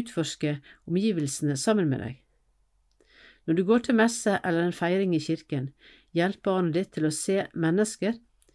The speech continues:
og til å følge med på handlingene til presten på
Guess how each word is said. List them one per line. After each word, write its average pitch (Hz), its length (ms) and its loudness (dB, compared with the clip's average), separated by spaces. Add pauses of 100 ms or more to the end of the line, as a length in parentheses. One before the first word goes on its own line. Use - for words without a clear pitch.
(240)
og 277 80 -2
til 269 120 2
å 240 40 -10
følge 202 280 2
med 220 240 2
på 151 180 -2
handlingene 165 560 0 (220)
til 143 140 -4
presten 135 600 -6
på 143 100 -12